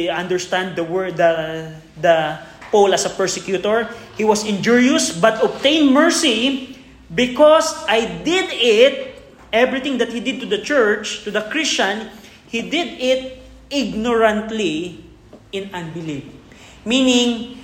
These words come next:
unknowingly, he didn't know that what he's doing is wrong. So it's he did it ignorantly. Parang, parang mga, parang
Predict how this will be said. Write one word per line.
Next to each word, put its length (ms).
unknowingly, 1500
he 80
didn't 400
know 240
that 240
what 160
he's 160
doing 640
is 160
wrong. 400
So 160
it's 380
he 160
did 200
it 140
ignorantly. 880
Parang, 600
parang 240
mga, 240
parang 220